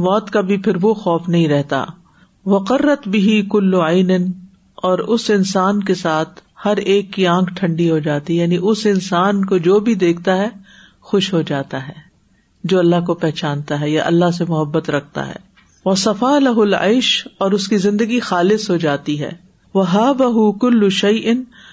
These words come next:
اور ہر چیز اس سے ڈرتی ہے۔ وذہب عنہ خوف کل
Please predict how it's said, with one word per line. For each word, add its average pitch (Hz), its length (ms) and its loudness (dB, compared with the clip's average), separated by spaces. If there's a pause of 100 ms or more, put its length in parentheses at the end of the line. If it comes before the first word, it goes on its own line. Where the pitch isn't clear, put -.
(220)
اور 196 240 -2
ہر 254 280 2
چیز 254 260 2
اس 214 160 2
سے 208 100 0
ڈرتی 170 480 -2
ہے۔ 147 120 -4 (460)
وذہب 226 580 0
عنہ 196 520 2
خوف 214 360 0 (160)
کل 190 260 2